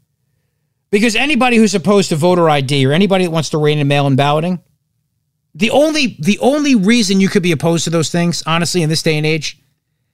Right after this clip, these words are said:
is if you just want there to be opportunities to cheat. That's it. You want opportunities to cheat, period. You can't tell me that the same party that advocates vaccine passports for you to be able to go into Dunkin' Donuts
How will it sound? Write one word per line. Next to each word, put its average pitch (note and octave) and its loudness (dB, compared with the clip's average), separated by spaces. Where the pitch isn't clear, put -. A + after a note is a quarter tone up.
is E3 -2
if F#3 -2
you G3 4
just E3+ -4
want D#3 -2
there D3 0
to C#3 0
be B2+ 0
opportunities D3 -2
to A#2 -10
cheat. G2 -6
That's C#3 -2
it. D4 0
You F3 0
want A3+ 4
opportunities B3+ -2
to - -10
cheat, - -4
period. G3+ 0
You A#3 2
can't D#4+ -2
tell C#4+ -2
me C4+ 0
that G3+ -2
the G#3+ -2
same A#3 0
party A3+ 2
that F3 -2
advocates F#3+ -2
vaccine F3 -2
passports C#3+ -2
for D3+ -6
you F3+ 0
to F3 0
be F3 0
able E3+ 0
to D#3 -2
go E3 0
into D3+ -2
Dunkin' D3 -2
Donuts C3+ -2